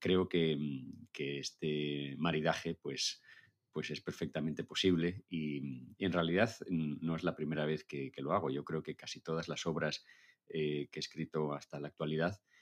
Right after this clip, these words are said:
eh, intentan, mm,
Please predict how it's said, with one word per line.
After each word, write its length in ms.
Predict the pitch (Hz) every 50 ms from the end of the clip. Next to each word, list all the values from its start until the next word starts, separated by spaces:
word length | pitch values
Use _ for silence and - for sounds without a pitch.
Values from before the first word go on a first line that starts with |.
| _ _ _ _ _ _ -
eh, 440 | 101 98 90 85 82 78 80 - -
intentan, 760 | - 92 82 80 - 85 82 82 - 82 82 90 95 110 - - _ _
mm, 500 | - 80 78 76 73 71 69 67 65 -